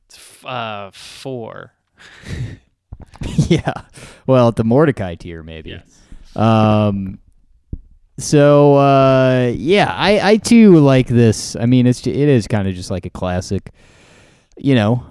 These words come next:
Speaker 2: uh, setup for comedy to happen and, and, and, you know, also, uh, I guess it, some type of a, a romance with the, with the whole, you know, uh, reporter situation with Babe and the, and the,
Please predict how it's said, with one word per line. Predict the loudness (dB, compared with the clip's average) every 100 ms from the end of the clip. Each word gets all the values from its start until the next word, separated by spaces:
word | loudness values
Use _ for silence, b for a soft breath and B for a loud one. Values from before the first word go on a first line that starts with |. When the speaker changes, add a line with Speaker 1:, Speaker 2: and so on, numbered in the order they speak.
| -6
Speaker 2:
uh, | 0 2 2 2 0 -2 -2
setup | -4 -2 -2 -2 -4
for | -2 -2
comedy | -4 -6 -2 0 0 -2
to | -4
happen | -6 -4 -2 0 0 -2
and, | -4 -6 -10 -10
and, | -12 -10 -12 -12
and, | -12 -14 -16 _ _ _ -14
you | -10
know, | -10 -10 -14 -10
also, | -8 -6 -4 -2 0 -2 -4 _ _ _ _ _ _ _ _ _ _ -10
uh, | -8 -8 -8 -10 -12 -16
I |
guess | -10 -8 -8 -10 -16
it, | -14 -12 -12
some | -12 -10
type | -8 -6
of | -6
a, | -6 -8 -8 -10
a | -8
romance | -4 -2 -2 -2 -2 -4
with | -10 -8
the, | -10
with | -10 -12
the | -10
whole, | -8 -6 -6 -10 b b b b -8
you | -4
know, | -2 -2 -6 _ _ _ -8
uh, | -4 -2 -2
reporter | -6 -6 0 0 0 -4
situation | -6 -6 -4 -2 -2 -4 -8
with | -8 -8
Babe | -6 -4 -2 -2 -2
and | -4 -6
the, | -8
and | -10 -10
the, | -12